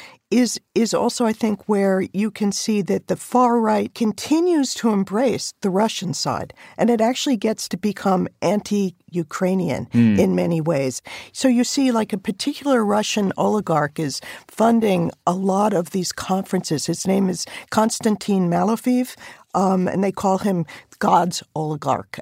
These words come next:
Speaker 1: And he's, he's very
Speaker 2: So he's a
Speaker 1: anti-
Speaker 2: sort of Christian Russian,
Speaker 1: Yes,
Speaker 2: uh,
Speaker 1: and
Speaker 2: oligarchic,
Speaker 1: who
Speaker 2: uh,
Speaker 1: starts funding <laughs> these, these conferences of American right-wing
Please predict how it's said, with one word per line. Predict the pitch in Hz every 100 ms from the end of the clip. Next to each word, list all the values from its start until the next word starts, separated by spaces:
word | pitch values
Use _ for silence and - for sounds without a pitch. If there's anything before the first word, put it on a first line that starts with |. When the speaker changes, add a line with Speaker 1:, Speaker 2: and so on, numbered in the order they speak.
| -
Speaker 1:
And | 208 202
he's, | 220 208 202 -
he's | 175 214 208 -
very | 247 240
Speaker 2:
So | -
he's | -
a | 240
Speaker 1:
anti- | 123
Speaker 2:
sort | - 110
of | -
Christian | - - 151 - 139 127 120 - -
Russian, | 113 117 - - 101 98 92 -
Speaker 1:
Yes, | 240 226 151 - -
Speaker 2:
uh, | 226
Speaker 1:
and | 247 147
Speaker 2:
oligarchic, | 127 120 101 104 101 - 90 - - -
Speaker 1:
who | 254
Speaker 2:
uh, |
Speaker 1:
starts | 196 - 269 277 -
funding | 285 294 277 302 294 226 -
<laughs> | - -
these, | 269 247 -
these | 247 247 247 - -
conferences | - 269 - 349 311 262 226 - -
of | 208 208
American | 214 214 220 254 262 247 226 202 -
right-wing | 190 196 - - 226 208 202